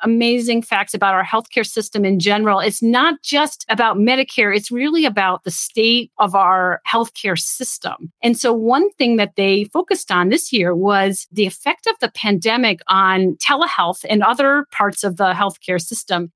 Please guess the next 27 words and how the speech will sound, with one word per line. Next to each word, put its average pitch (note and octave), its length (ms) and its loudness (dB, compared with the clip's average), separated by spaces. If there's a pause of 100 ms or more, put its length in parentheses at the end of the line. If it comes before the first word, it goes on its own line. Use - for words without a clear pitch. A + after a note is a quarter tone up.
(140)
And G#3 140 0
telehealth E4 460 0
in A#3 80 0
particular E4+ 460 0
is G#3+ 100 -4
so A3 160 -2
interesting B3 560 0
because G#3 340 0 (100)
C - 380 0
M E4+ 160 4
S A3 220 -2 (100)
really C#4 480 2
opened A3 380 0
up G3 200 0 (180)
telehealth A#3+ 460 0
services G3+ 520 -4
to F#3+ 120 -4
Medicare G3+ 480 0
beneficiaries F#3+ 720 0
in G3+ 120 -2
a F#3+ 80 0
way A3 460 2
that F#3+ 220 0
had F#3 220 -2
not F#3+ 240 0
happened F#3 340 -2
before, F#3 600 0